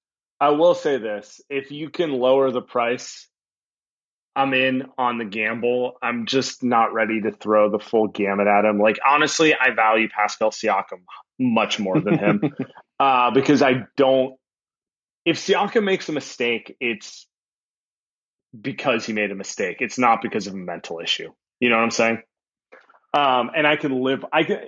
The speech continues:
Speaker 1: I trust Siakam to continue improving. He has got better, even though his jump shot was kind of subpar this year, but he has got better in terms of being a basketball player every year.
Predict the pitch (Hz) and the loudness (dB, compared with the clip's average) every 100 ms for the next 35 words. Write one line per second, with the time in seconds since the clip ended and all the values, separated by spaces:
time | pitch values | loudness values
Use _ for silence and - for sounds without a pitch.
0 | - 147 160 - - 139 135 - 135 127 | -4 -2 -2 -6 -2 0 0 -4 0 0
1 | 127 127 117 - 113 - 117 113 104 - | 0 -4 -10 -8 -8 -4 -2 -2 -4 -4
2 | 104 98 98 - 135 127 - 151 143 - | -4 -4 -8 -4 0 2 2 2 2 2
3 | 101 101 101 _ _ - 131 135 123 98 | 0 0 -4 _ _ -2 2 4 2 0
4 | 117 113 - 117 104 104 - 107 98 85 | 0 0 2 0 0 -4 -2 0 -2 -8
5 | _ - - 110 90 104 92 95 - 92 | _ -10 0 0 2 0 0 -4 -6 -6
6 | 98 _ _ _ _ 135 131 143 139 151 | -6 _ _ _ _ 2 4 4 4 2
7 | 123 95 113 117 113 107 120 113 104 107 | 0 0 0 2 -2 -4 -6 -8 -8 -6
8 | 104 95 95 101 - 95 - 101 92 101 | -6 -2 -2 -2 -4 -4 -4 -6 -4 -6
9 | 95 98 87 80 82 | -4 -6 -6 -12 -16